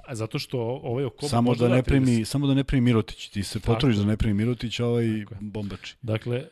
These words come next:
Speaker 1: e, u Monaku ima dosta tih igrača koji mogu iz drugog plana da, da odrade posao. Okobo imao neke fenomenalne partije prošle sezone, ali imao i jako dobre partije ove sezone i on je, evo, već nekoliko,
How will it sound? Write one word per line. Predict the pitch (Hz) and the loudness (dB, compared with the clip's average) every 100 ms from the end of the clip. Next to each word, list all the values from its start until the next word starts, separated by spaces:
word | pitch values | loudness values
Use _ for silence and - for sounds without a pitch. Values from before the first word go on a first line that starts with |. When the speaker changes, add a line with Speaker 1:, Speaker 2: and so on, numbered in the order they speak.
| - | -10
Speaker 1:
e, | |
u | 131 139 127 | -8 -6 -4
Monaku | 127 127 143 175 196 | -2 -2 -2 -4 -4
ima | 180 185 | -2 -2
dosta | 147 170 - 131 | 0 -2 -2 -8
tih | 139 - | -10 -10
igrača | 117 123 131 113 | -6 -4 -6 -8
koji | 127 | -8
mogu | 120 120 | -6 -4
iz | 117 | -4
drugog | 117 117 107 | -4 -6 -6
plana | 117 107 101 | -6 -4 -4
da, | 98 98 110 - | -6 -6 -10 -12
da | 117 104 | -8 -4
odrade | 101 101 98 - - - _ | -4 -4 -6 -10 -16 -20 _
posao. | - 113 - 135 110 | -6 -6 -4 -4 -4
Okobo | - 110 101 | -6 -8 -4
imao | 104 104 101 | -4 -4 -4
neke | 101 - 107 95 _ _ _ _ | -6 -6 -6 -8 _ _ _ _
fenomenalne | - 110 107 107 107 | -8 -6 -4 -6 -8
partije | 101 113 - 117 | -8 -10 -8 -10
prošle | - 139 151 - | -6 -4 -4 -8
sezone, | - 98 107 127 127 | -14 -8 -6 -4 -4
ali | 110 110 | -4 -2
imao | 113 107 | -2 -2
i | 104 | -2
jako | 104 - | -4 -4
dobre | 104 101 | -4 -4
partije | - 101 110 | -6 -8 -6
ove | 107 | -6
sezone | 107 107 110 110 | -6 -6 -6 -4
i | |
on | 107 | -4
je, | 107 | -4
evo, | 107 | -4
već | 104 | -6
nekoliko, | 113 107 110 104 - | -6 -6 -6 -6 -6